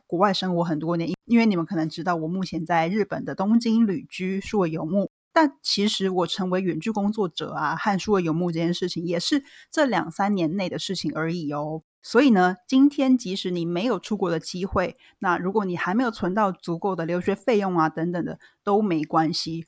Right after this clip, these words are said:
我就要在这一集呢，教你如何在台湾自创沉浸式的英文学习环境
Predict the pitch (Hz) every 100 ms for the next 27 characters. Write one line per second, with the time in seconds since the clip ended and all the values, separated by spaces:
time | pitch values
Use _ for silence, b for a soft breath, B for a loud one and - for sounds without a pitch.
0 | b - 180 285 269 262 233 214 208 208
1 | - 170 170 170 175 180 185 - _ -
2 | 196 214 240 254 - 185 180 185 202 214
3 | 170 190 175 - 214 190 233 190 - 190
4 | 165 - 214 180 185 160 170 175 160 170